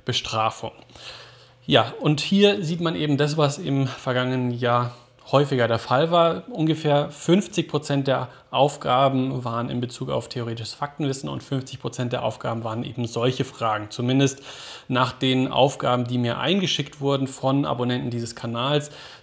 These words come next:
die sich eben, ähm, an Fragen erinnern konnten und die mir geschickt haben.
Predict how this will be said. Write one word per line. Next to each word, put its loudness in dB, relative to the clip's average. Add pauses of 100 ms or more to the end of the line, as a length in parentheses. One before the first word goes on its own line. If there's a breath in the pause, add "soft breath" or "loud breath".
(120)
die -2
sich -4
eben, -2 (100)
ähm, -2
an -2
Fragen 0
erinnern -4
konnten -6
und -8
die -6
mir -4
geschickt -4
haben. -6